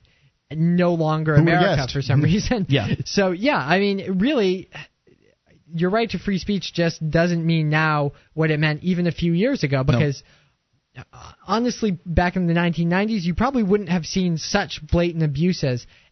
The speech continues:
Speaker 1: and the police state
Speaker 3: You wouldn't have been
Speaker 1: does
Speaker 3: able to see
Speaker 1: advance.
Speaker 3: them. I mean, if they happened in the nineties, you wouldn't have necessarily have been able to see them because nobody had camera phones back then.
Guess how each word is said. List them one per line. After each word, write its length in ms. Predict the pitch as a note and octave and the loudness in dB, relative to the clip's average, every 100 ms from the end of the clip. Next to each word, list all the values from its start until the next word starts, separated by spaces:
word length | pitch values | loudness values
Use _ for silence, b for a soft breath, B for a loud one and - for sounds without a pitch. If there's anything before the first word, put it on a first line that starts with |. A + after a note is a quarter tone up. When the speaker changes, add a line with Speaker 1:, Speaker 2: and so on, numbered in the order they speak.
| - | -4
Speaker 1:
and 500 | D#3 D#3 D#3 D#3+ D3 _ - | 0 0 0 -2 -6 _ -8
the 160 | D3+ D#3 | -2 -2
police 380 | E3+ F#3 F3+ | 0 0 0
state 160 | - F#3+ | -2 4
Speaker 3:
You 60 | F#3+ | 4
wouldn't 180 | C4+ F#3+ | 4 4
have 60 | |
been 60 | F#3 | 4
Speaker 1:
does 40 | E4 | 2
Speaker 3:
able 120 | E4 | 2
to 100 | F3 | 2
see 180 | A#3 E3 | 2 0
Speaker 1:
advance. 200 | B2 G2 | 0 -6
Speaker 3:
them. 60 | - | -2
I 80 | A#3 | 0
mean, 100 | A#3+ | 2
if 60 | |
they 120 | A3+ | 2
happened 300 | G#3+ C4+ D#4+ | 2 2 0
in 80 | A#3 | 0
the 80 | F3+ | 0
nineties, 420 | F#3 B3+ A3 E3 | 2 2 2 2
you 80 | E3+ | 2
wouldn't 220 | G#3 F#3+ | 2 0
have 60 | E3 | 0
necessarily 720 | G3+ F#3 - G#3 B3+ G3+ E3 | 0 0 0 0 0 2 2
have 100 | D#3 | 2
been 100 | D#3 | 0
able 160 | D#3 | 0
to 80 | C#3+ | 0
see 180 | C3+ C4+ | 0 0
them 120 | A#3+ | 2
because 260 | F3 F3+ C#3+ | 2 2 2
nobody 320 | E3 F#3+ F3 | 2 2 2
had 200 | D#3+ D3 | 2 2
camera 280 | D#3 C#3+ B2+ | 0 0 0
phones 300 | C3 B2+ B2 | 0 -2 -2
back 260 | C3 A#2+ - | -4 -4 -2
then. 360 | F3 G#3 F#3 | 0 0 -2